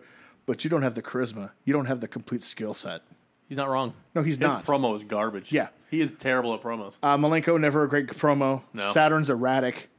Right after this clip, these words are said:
Speaker 1: Uh, Jericho was the guy who could on-, not only back it up in the ring, but had the charisma and the promo.
Speaker 2: He should have been leading the
Speaker 1: Yes.
Speaker 2: Revolution.
Speaker 1: Yes. Um, Bagwell's not the guy.
Speaker 2: No.
Speaker 1: So, like, all these guys, none of them are the dude.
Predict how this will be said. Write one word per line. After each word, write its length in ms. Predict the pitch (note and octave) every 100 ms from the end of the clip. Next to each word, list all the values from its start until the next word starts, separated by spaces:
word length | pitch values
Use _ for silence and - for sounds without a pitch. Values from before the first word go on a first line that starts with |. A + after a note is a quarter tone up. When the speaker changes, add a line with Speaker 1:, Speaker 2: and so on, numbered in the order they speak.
| _ _ -
Speaker 1:
Uh, 340 | C3+ B2+ A#2+ - _ _ _ _
Jericho 520 | - D3+ E3 E3 E3
was 540 | D3+ D3 C3 A2+ A2+ A#2+
the 500 | D#3+ D#3+ C#3 G#2+ G#2+ _ _ _ _ _ _ C#3+
guy 280 | B2 A#2
who 140 | A2 C3+
could 240 | - C#3+
on-, 400 | A#2+ C#3 D3 C3+
not 140 | C#3 D3+
only 140 | F3+
back 240 | D#3+ D#3+ E3
it 20 |
up 80 | D#3
in 60 |
the 80 | C#3+
ring, 280 | C#3 C#3+ C#3
but 120 | B2+
had 120 | C3+
the 80 | C3+
charisma 540 | - C#3 C3 C3 C3 B2
and 200 | B2+ B2
the 40 |
promo. 520 | - C#3 B2+ A#2 G#2+ -
Speaker 2:
He 60 | -
should 260 | B2 - B2+
have 120 | B2
been 200 | A#2+ A2
leading 380 | A2+ A2 G2+ G2+
the 80 |
Speaker 1:
Yes. 60 | G#2 G2+ G2 D#3+ - -
Speaker 2:
Revolution. 140 | F#3+ - _ _ _ _
Speaker 1:
Yes. 380 | C#3+ B2+ - - _
Um, 360 | C3+ B2 A2+ A2+ _
Bagwell's 400 | D3 C#3+ C#3 C3+
not 140 | C3+ A#2+
the 80 |
guy. 340 | A#2+ A#2 G#2+ - _ _ -
Speaker 2:
No. 120 | G#2 -
Speaker 1:
So, 220 | - D#3
like, 200 | D3 C3+
all 160 | B2+ C#3
these 160 | D#3
guys, 260 | C#3 B2 G#2+ - _ _ _ _ -
none 200 | C3+ D3
of 60 |
them 180 | D#3+ D#3
are 160 | C#3+ C#3+
the 160 | B2 C3+
dude. 440 | A2 C3+ A#2 G#2+